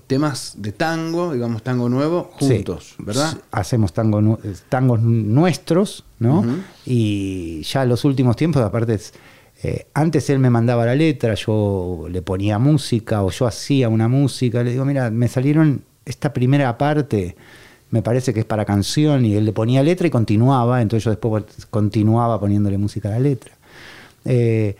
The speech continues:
Speaker 2: y el primer disco co-, donde,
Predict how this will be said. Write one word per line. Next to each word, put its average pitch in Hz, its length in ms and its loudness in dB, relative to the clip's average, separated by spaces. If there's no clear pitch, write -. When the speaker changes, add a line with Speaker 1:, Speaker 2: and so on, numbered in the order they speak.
Speaker 2:
y 135 180 2
el 120 100 2
primer 135 300 2
disco 156 260 -2
co-, 123 1000 0
donde, 117 380 -4